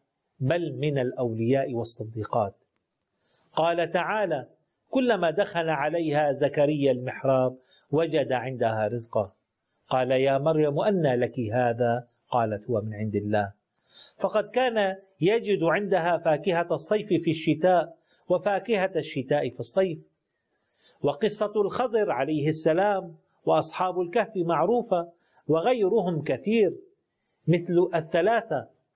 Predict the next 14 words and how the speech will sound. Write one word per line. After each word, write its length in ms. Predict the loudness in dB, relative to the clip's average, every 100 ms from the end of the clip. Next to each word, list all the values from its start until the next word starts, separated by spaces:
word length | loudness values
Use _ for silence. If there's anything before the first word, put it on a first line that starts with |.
| -2
مثل 220 | 0 2
الثلاثة 640 | 0 2 4 4 0 0 2
الذين 540 | 4 4 4 2 0 -6 -20 _
آووا 500 | 0 2 0 0 -2
إلى 220 | 2 2
الغار 500 | 2 2 2 2 0 -6 _ _
فأطبقت 760 | -2 -2 -2 -2 -2 -2 -6
صخرة 640 | -4 -4 0 0 0 -2
عليهم 540 | 0 0 0 0 -2 -4
الباب 520 | -4 2 2 2 -2 -12 _ _ _
في، 400 | 0 2 2 -2 -6 _ _ _ _ _ 0
في 160 | 2 0
الحديث 540 | 0 -4 -4 -2 -2
الصحيح. 680 | -2 -2 -2 2 2 0